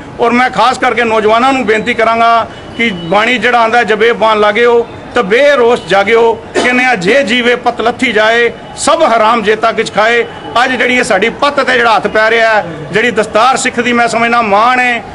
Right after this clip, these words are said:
ਦਸਤਾਰ ਸਿੱਖ ਦਾ ਤਾਣ ਹੈ, ਦਸਤਾਰ ਸਿੱਖ ਦੀ ਸ਼ਾਨ ਹੈ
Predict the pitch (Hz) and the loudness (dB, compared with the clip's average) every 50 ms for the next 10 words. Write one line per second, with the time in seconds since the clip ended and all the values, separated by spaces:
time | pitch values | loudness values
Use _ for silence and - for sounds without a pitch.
0 | - - - - 165 190 208 - - - 240 262 269 262 - 247 220 247 254 247 | -16 -14 -12 -6 -4 -2 -2 -2 0 0 2 4 4 2 0 -2 0 2 0 0
1 | 240 240 220 226 233 240 247 247 240 220 214 - - 208 220 240 240 - 233 214 | 2 0 2 2 2 2 0 0 0 -2 -2 -2 0 2 2 2 0 0 -4 -6
2 | 202 247 220 - - 190 202 226 240 247 247 247 233 226 | -4 -6 -6 -2 0 0 2 2 2 2 0 0 -2 -4